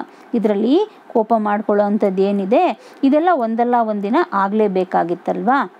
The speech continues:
ಅಂತ ಮೊಬೈಲ್ ಫೋನು ಹೇಳ್ತಾ ಇದೆ. ಟೆಲಿಫೋನ್ ಏನ್ ಹೇಳುತ್ತೆ ನೋಡೋಣ, "ಅಪ್ನಿ ಆವಾಜ್ ಸುನೆ ಮುಜೆ ಮಹೀನೋ ಬೀತ್ ಜಾತ್-, ಜಾತೆ ಹೇ" ಅಂತಂದ್ರೆ ನನ್ನ ಸೌಂಡನ್ನ ನಾನು ಕೇಳಿ, ಆವಾಜ್ ಅಂತಂದ್ರೆ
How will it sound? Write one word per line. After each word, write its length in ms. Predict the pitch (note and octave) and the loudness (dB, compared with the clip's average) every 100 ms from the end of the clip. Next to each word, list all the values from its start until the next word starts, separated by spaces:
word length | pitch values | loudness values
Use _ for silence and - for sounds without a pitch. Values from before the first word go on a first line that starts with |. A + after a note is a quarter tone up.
| - - - G3 - | -20 -18 -8 -8 -4
ಅಂತ 240 | F#3+ F3+ E4 | -6 -2 2
ಮೊಬೈಲ್ 420 | A#3 G3 G3+ G3+ | 2 2 0 0
ಫೋನು 440 | G3+ F#3+ A#3 B4+ - - - - | -4 -2 -2 -2 -8 -20 -14 0
ಹೇಳ್ತಾ 360 | G#3+ F3+ G3 | 0 0 -2
ಇದೆ. 220 | F#3 F3 - - - - - - - - - | -2 -4 -12 -20 -20 -20 -20 -20 -20 -14 -2
ಟೆಲಿಫೋನ್ 440 | A3+ B3 A#3 A3+ | 0 2 0 0
ಏನ್ 160 | A3 A3 | 0 0
ಹೇಳುತ್ತೆ 320 | G#3+ G#3 A3 | 0 0 0
ನೋಡೋಣ, 380 | G#3 G#3+ A3 G#3+ C#4+ F4+ - - - - | 2 2 2 2 2 0 -4 -20 -16 -8
"ಅಪ್ನಿ 360 | A3+ D4 D4+ - | -4 0 0 0
ಆವಾಜ್ 520 | G#3+ A#3+ C4+ D4+ F4+ | 0 0 2 2 0
ಸುನೆ 380 | - B3+ B3+ B3+ | 0 2 4 4
ಮುಜೆ 440 | A#3 G3+ A3+ A3+ | 2 2 2 2
ಮಹೀನೋ 680 | B3 G#3+ A#3 D#4 E4 F4 F#4 | 2 2 4 4 4 4 2
ಬೀತ್ 420 | D4 A3+ A#3+ - | 2 2 0 0
ಜಾತ್-, 640 | G#3+ G3 F#3 - A3+ G#3+ - | 0 0 -2 -10 -6 -4 0
ಜಾತೆ 400 | G#3 - G2 F#3+ | 0 -2 -4 -2
ಹೇ" 120 | G#3 | 0
ಅಂತಂದ್ರೆ 720 | G2 F#3+ G3+ F#3+ G3+ C4 E4+ - - - | 0 -2 -2 0 2 2 -2 -6 -10 0
ನನ್ನ 280 | A3+ A#3+ C#4+ | 2 4 4
ಸೌಂಡನ್ನ 520 | D#4+ B3+ C4 C4+ C4 C4 | 2 0 2 2 2 2
ನಾನು 360 | A#3+ A3+ A#3+ | 0 2 0
ಕೇಳಿ, 480 | A#3 G#3+ G#3 A3+ A3 - | 2 2 2 2 0 -2
ಆವಾಜ್ 460 | G#3 A#3 C4+ B3+ A3 | -2 2 2 0 -2
ಅಂತಂದ್ರೆ 640 | G3+ G#3 G3 A3 E4+ | -4 -2 0 2 0